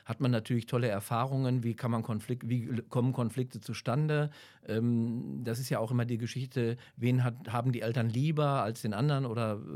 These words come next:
äh, wie ist es umgekehrt? Also ich hatte eine t-, es ist ja im Nachhinein immer ein, ein Rückblick letztendlich und, äh, ich hatte für mich natürlich eine tolle Kindheit letztendlich, die aber noch davon geprägt war,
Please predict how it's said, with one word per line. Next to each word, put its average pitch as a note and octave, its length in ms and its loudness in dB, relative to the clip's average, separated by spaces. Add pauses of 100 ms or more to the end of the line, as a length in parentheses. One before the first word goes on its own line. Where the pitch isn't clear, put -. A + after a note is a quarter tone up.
äh, A#2+ 260 -6
wie B2+ 80 2
ist B2 120 -2
es G#2 100 -4
umgekehrt? C#3+ 580 0 (300)
Also A2 140 -2
ich B2 80 2
hatte C#3+ 140 4
eine B2+ 120 4
t-, - 120 -14 (800)
es B2 120 -4
ist D#3 120 0
ja D#3+ 80 4
im C#3 120 6
Nachhinein B2+ 480 6
immer A#2+ 220 2
ein, A2+ 520 0
ein A#2 40 2
Rückblick C#3+ 500 0
letztendlich C3+ 760 -2
und, B2 260 2
äh, A2+ 220 0 (260)
ich B2+ 160 0
hatte D3+ 180 2
für - 120 -2
mich D3 180 2
natürlich C3 340 0
eine A2 220 0 (220)
tolle C#3+ 240 4
Kindheit C#3+ 560 0
letztendlich, B2+ 520 -2
die A#2+ 140 0
aber B2 140 2
noch B2 160 -2
davon B2 320 -2
geprägt B2 500 -4
war, A#2+ 220 0